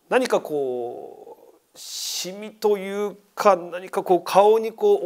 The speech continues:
覆いかぶさってくるようなものが見えていまして、で、これがちょっと赤く見えることから、何かこう血がべっとりくっ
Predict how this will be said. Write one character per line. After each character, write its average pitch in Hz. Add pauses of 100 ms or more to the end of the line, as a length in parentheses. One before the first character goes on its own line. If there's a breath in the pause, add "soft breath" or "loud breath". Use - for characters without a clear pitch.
(140)
覆 233
い 226
か 214
ぶ 214
さ 214
っ 214
て 165
く -
る 160
よ 165
う -
な 117
も 110
の 143
が 110
見 117
え 117
て 110
い 98
ま 95
し -
て、 - (360 loud breath)
で、 -
こ 190
れ 220
が 214 (480)
ち -
ょ -
っ -
と -
赤 240
く 285
見 269 (140)
え 262
る 196
こ -
と 175
か 131
ら、 107 (680 loud breath)
何 214
か 190
こ 147
う 113
血 -
が 302
べ 277
っ - (180)
と 311
り 247
く -
っ 185